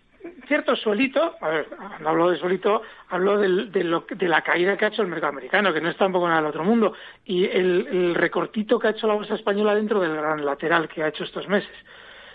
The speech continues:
Vale, entonces, vale, para aprovechar eso, bueno, está bien pensado,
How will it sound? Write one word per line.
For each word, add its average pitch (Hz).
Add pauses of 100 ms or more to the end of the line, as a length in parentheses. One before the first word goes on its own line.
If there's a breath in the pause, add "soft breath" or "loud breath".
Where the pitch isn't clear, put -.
(280 loud breath)
Vale, 160 (360)
entonces, 208 (120)
vale, 226 (140)
para 202
aprovechar 208
eso, 240
bueno, 254 (120)
está 240
bien 233
pensado, 175